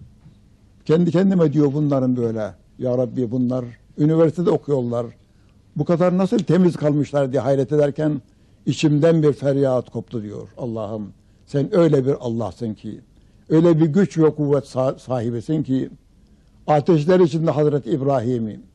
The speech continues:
balığın karnında Hazreti Yunus'u,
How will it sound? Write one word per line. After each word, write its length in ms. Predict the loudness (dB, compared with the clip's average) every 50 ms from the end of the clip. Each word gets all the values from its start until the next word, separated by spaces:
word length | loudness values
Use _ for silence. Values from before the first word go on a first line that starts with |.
| _ _ _ _ _ _ _ _ 0
balığın 380 | 2 4 4 4 4 4 2
karnında 560 | 0 0 0 0 0 0 -2 0 0 0 0 0
Hazreti 400 | 0 0 2 0 0 0 0 0
Yunus'u, 600 | 0 2 2 0 -2 -4 -6 -8 -8 -8 -8